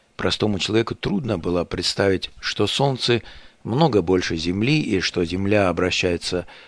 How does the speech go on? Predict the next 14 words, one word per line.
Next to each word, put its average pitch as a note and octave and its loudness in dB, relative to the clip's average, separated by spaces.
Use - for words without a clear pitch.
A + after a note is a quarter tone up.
вокруг F2 -2
Солнца, A#2 2
а F2 0
не F2 -6
наоборот. G2 0
Но B2 2
все F3 2
научные C3+ 0
открытия G2 0
вместе F#2 -2
взятые G2 0
мало G2+ 0
значащие F#2+ -2
по F#2 2